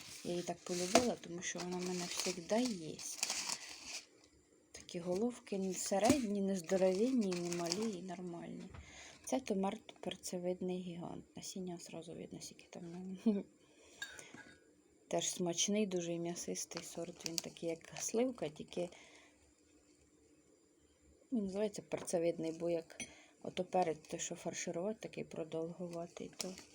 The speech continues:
як білозірка, отакий він томат, він форми такої. І томат волове серце оранжеве. Ще такий попробуємо.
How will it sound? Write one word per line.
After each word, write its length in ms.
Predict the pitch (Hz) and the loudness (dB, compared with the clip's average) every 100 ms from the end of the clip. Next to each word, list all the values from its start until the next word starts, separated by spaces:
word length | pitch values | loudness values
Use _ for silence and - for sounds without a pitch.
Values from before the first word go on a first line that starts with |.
| - - | -20 -10
як 100 | 160 | -10
білозірка, 760 | 160 175 170 185 160 160 - - | -2 2 4 4 2 -2 -4 -4
отакий 680 | 190 - 180 180 170 170 165 | -4 -4 -8 -6 -6 -6 -8
він 220 | 165 175 - | -10 -12 -10
томат, 340 | 170 165 160 - | -8 -8 -6 -4
він 280 | - - 180 | 2 2 2
форми 460 | - 180 170 165 | -2 -2 -2 -2
такої. 520 | 170 180 - 175 170 185 - - - - - - - - - - - - - - - - - - - - | -2 -2 -4 0 0 -2 -4 -4 4 4 4 -8 -10 -20 -16 -16 -16 -18 -16 -4 -4 -2 -6 -8 -8 0
І 100 | 277 | 2
томат 520 | 285 262 240 233 240 202 | 4 10 12 12 8 4
волове 440 | 208 208 208 196 | 2 4 2 0
серце 640 | - - 247 254 - 233 - | 2 4 2 2 2 2 2
оранжеве. 840 | 208 190 156 147 147 151 160 156 151 - - - - - - - - | 2 2 0 -4 -4 -4 -4 -8 -10 -10 -12 -14 -14 -10 -10 -8 -6
Ще 120 | 196 | -6
такий 380 | - - - - | -6 -8 -4 -4
попробуємо. 840 | - 180 - 175 175 180 175 | -4 -10 -6 -6 -6 -6 -4